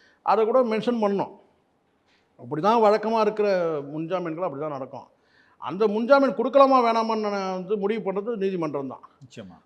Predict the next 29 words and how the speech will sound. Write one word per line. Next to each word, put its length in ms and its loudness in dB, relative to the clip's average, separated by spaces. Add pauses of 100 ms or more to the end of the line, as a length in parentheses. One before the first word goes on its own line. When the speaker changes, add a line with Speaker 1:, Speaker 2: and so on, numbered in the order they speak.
(100)
Speaker 1:
ஆனால் 320 0
நீதிமன்றம் 500 2
என்ன 120 2
சொல்லுதுன்னு 320 0
கேட்டீங்கன்னா, 380 -10 (160)
நீங்க 320 -8
முதல்ல 200 -2
விசாரணைக்கு 560 -2
அப்பியர் 240 -4
ஆகுங்க. 260 -6 (1080)
Speaker 2:
ம். 240 -16
Speaker 1:
ஏன்னா 420 -2 (580)
அங்க 220 -4
வந்து 180 0
அப்ஜெக்ஷன் 320 0
ஒண்ணு 260 0
வருது. 180 -8
Speaker 2:
ம். 380 -20
Speaker 1:
இவருக்கு 280 -6
முன்ஜாமீன் 340 -2
கொடுக்கக்கூடாது 640 -2
அப்படின்னு 180 -14
சொல்லி 140 -6
வரும்போது, 520 -8
அதுக்கான 320 -2 (140)
எவிடன்ஸ் 300 -2
அவங்க 160 0
போடும்போது, 680 -6
Speaker 2:
ம். 40 -20